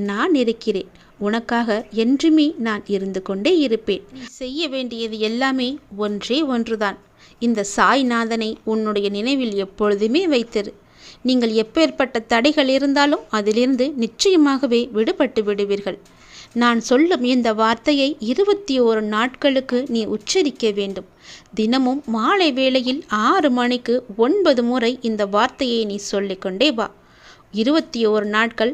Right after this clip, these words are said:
மறந்து விடாதே. மாலை ஆறு மணிக்கு ஒன்பது முறை இந்த வார்த்தையை நீ சொல்லி வா. அதுதான் சாய் சமர்த்தா என்ற வார்த்தையை இருபத்தி ஓரு நாட்கள்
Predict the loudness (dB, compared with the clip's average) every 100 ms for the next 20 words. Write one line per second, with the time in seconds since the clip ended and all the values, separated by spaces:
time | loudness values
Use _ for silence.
0 | -4 -4 0 0 0 0 2 0 0 -4
1 | -8 -4 0 4 4 2 0 0 0 0
2 | 0 0 -2 -4 -6 -2 0 4 4 4
3 | 2 0 -2 -2 -4 -4 -2 0 0 -2
4 | -4 -4 -8 -6 -4 -2 -2 -2 -6 -10
5 | -20 -20 -20 _ -6 -4 -2 -2 -2 -4
6 | -14 _ -20 _ _ -20 _ _ _ -12
7 | -10 -10 -14 -8 -6 -4 -8 0 2 4
8 | 4 4 2 2 2 2 0 2 2 0
9 | -2 -2 2 2 0 -2 2 4 4 2
10 | 0 0 0 -2